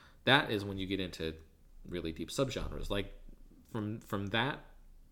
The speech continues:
perspective, Halloween and Rob Zombie's Halloween are two different subgenres.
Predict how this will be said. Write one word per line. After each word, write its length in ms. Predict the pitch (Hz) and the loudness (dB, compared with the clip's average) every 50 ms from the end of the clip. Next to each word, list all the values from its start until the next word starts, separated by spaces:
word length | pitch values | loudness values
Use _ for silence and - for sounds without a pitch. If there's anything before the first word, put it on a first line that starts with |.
| - - - | -20 -20 -2
perspective, 920 | - - 117 104 - - - 92 85 - - 85 73 71 76 76 - - - - - - - - - - - - - - - - - - - - - - - | 4 4 4 4 4 2 2 2 2 0 -2 -2 -2 -2 -4 -6 -10 -14 -18 -20 -20 -20 -20 -20 -20 -20 -20 -20 -20 -20 -20 -20 -20 -20 -20 -20 -16 -8 6
Halloween 540 | 113 123 123 123 120 117 117 120 117 120 120 | 10 10 10 10 10 8 6 6 6 6 6
and 160 | 107 95 95 | 4 4 4
Rob 220 | 98 98 104 98 | 4 2 2 2
Zombie's 360 | - 98 98 113 110 92 80 | 4 4 4 4 4 2 2
Halloween 440 | - 87 80 73 73 73 73 73 71 - | 0 0 0 0 -2 -2 -4 -6 -6 -4
are 140 | 73 73 | -4 -4
two 200 | 71 - - 87 | -4 -4 -4 -4
different 300 | 80 78 73 - - - | -4 -4 -6 -8 -10 -8
subgenres. 720 | - - 78 76 - - - - - - - - - - | -8 -6 -6 -6 -8 -10 -10 -10 -14 -16 -14 -12 -12 -14